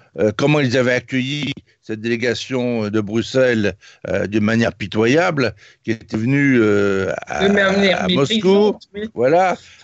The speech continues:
Speaker 1: Après, on a eu l'épisode turc, qui est pas triste non plus. Madame von der Leyen était sans chaise, alors que l'autre se pavanait à côté d'Erdogan et riait d'ailleurs, à l'image.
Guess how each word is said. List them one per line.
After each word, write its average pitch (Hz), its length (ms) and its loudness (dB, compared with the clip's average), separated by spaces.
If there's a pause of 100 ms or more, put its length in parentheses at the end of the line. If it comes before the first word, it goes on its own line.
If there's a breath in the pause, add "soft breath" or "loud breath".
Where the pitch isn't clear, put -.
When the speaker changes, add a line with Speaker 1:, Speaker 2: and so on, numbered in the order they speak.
(140)
Speaker 1:
Après, 175 440 0
on 139 140 0
a 135 200 -2
eu 139 240 -2
l'épisode 120 960 -8
turc, - 440 -8 (280 soft breath)
qui 120 100 -8
est 110 40 -4
pas 117 200 -4
triste 123 340 -8
non 117 200 -2
plus. 127 380 -2 (440 loud breath)
Madame 113 220 -2
von 120 120 0
der 120 140 2
Leyen 123 340 2
était 107 300 -4
sans 110 240 -4
chaise, 127 400 0
alors 104 240 0
que 101 360 0 (300 loud breath)
l'autre 117 280 0
se 113 40 0
pavanait 113 520 0
à 110 80 0
côté 101 340 -8
d'Erdogan 107 600 -2
et 98 140 -6
riait 127 340 -2
d'ailleurs, 139 440 0
à 104 80 -2
l'image. 185 580 -4